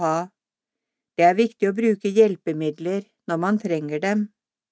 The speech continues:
Alt i alt synes jeg det går bra i hverdagen. Jeg tar imot hjelp når jeg trenger det, og ellers er det spennende med det man kan klare selv.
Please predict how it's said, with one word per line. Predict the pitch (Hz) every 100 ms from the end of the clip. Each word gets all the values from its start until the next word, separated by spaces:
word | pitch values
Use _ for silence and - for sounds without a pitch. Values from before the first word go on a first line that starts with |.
| _ _ _ _ _ _ _ _ _ _ -
Alt | 247 262 262
i | 269
alt | 214 220 233
synes | - 240 185 170 196
jeg | 180
det | 185
går | 208 196
bra | 185 175 190
i |
hverdagen. | 208 208 175 165 156 165 170 185 _ _ _ _ _ _
Jeg | 170 247
tar | 220 190 208
imot | 240 220 208 220 190
hjelp | 185 220 _
når | 208 214
jeg | 220
trenger | 190 170 170 170
det, | 196 233 _ _ _ _
og | 233 233
ellers | 226 254 -
er | 226
det | 214 226
spennende | - 254 220 175 170 180 208 220
med | 214 190
det | 170 165
man | 175 190
kan | - 208
klare | 226 208 165 175
selv. | - 170 165 185